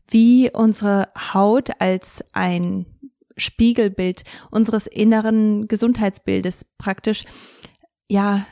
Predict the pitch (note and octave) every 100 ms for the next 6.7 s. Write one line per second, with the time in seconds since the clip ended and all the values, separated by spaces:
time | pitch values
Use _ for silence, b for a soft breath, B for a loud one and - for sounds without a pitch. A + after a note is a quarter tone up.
0 | - G#3 G3+ - C4+ - - B3 G#3 -
1 | F#3 - - G#3+ G#3+ A3 - B B -
2 | G3+ G3+ C4 D#4 - A#3+ A3+ - - G3
3 | F#3+ G#3 - G#3 A3+ C4 - B3 A#3 G#3+
4 | G3+ G#3+ A3 - G3 F#3+ - G#3 C4+ -
5 | A#3+ B3 - B B B - G3+ G#3 G#3+
6 | G#3+ G3+ G#3+ - G#3+ G#3 G#3